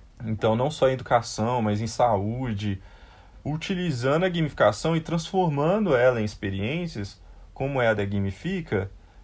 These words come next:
e abrindo mercado, né?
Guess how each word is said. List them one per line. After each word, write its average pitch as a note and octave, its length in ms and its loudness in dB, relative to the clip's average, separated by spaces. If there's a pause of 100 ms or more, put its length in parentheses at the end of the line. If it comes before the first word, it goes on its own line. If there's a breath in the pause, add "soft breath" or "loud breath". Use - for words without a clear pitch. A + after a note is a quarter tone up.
(300 soft breath)
e F3+ 680 -2
abrindo C#3+ 520 4
mercado, D3 680 2 (180)
né? A2+ 240 -2